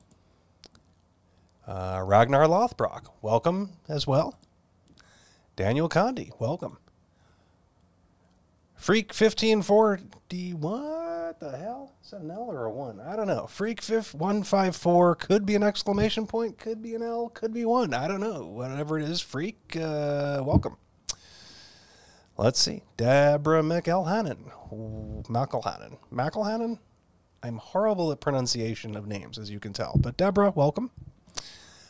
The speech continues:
Uh, Travis Deasing, welcome. Mark Miner wrote in to ask about my D E A denial of religious exemption episode regarding the SoulQuest denial.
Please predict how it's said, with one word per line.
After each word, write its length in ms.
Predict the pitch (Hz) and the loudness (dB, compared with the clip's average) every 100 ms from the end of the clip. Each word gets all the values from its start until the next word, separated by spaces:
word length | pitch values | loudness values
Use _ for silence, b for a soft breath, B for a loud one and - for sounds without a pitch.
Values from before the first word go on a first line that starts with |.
| B _ | B _
Uh, 380 | 95 95 95 98 | -8 -6 -6 -8
Travis 420 | - 110 117 123 | 2 6 6 4
Deasing, 460 | - 139 156 190 220 | 0 2 4 2 6
welcome. 480 | 156 190 262 311 247 _ _ _ _ | 6 6 2 -4 -6 _ _ _ _
Mark 260 | 104 120 123 | 2 2 2
Miner 360 | 139 220 127 | -2 0 0
wrote 240 | 110 104 104 | 4 4 4
in 220 | 110 165 | -2 -2
to 200 | 127 110 | 0 2
ask 280 | 113 - 113 | 2 0 0
about 300 | 110 110 113 | 4 4 4
my 320 | 104 98 98 | -2 -2 -4
D 500 | 101 110 139 147 139 | -8 -8 -8 -6 -4
E 60 | |
A 260 | 127 135 151 | -4 -4 -4
denial 500 | 120 113 127 139 131 | -6 -4 -2 -2 -2
of 140 | 110 | -2
religious 400 | 113 123 123 117 | -2 -4 -2 -2
exemption 560 | 110 120 143 190 127 104 | 0 0 0 -2 -4 -4
episode 560 | 101 - - 101 107 110 | -4 0 0 0 -2 -4
regarding 460 | 104 107 107 104 | -4 -4 -2 -4
the 180 | 101 101 | -4 -4
SoulQuest 600 | - 170 180 - 104 - | 0 0 0 0 -2 -2
denial. 440 | 147 185 175 - | -2 0 0 -2